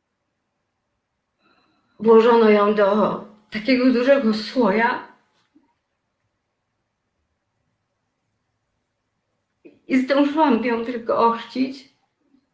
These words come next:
Zrobiły to pielęgniarki zwykłą wodą. E, nie wyobrażam sobie przeżywać, e, czegoś więcej, doświadczać czegoś więcej, czyli tulić do siebie dziecka, które jakimś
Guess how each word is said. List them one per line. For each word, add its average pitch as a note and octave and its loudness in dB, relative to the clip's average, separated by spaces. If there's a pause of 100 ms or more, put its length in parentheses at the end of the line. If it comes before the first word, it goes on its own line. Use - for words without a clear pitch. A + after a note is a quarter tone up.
(240)
Zrobiły G#3+ -2
to G3 -6
pielęgniarki F#3 -4 (840)
zwykłą G#3 -2
wodą. A3+ 2 (840)
E, - -8 (500)
nie C4+ 6
wyobrażam C#4 6
sobie F#3 -4
przeżywać, A#3 -4 (760)
e, G3 -2
czegoś A#3+ 0
więcej, G#3 -2
doświadczać A3 -4
czegoś G3 -8
więcej, F#3+ -4
czyli G3+ -6
tulić F#3+ -2
do G#3+ 0
siebie G#3 -4
dziecka, A3+ -2
które A#3 0
jakimś A3+ 2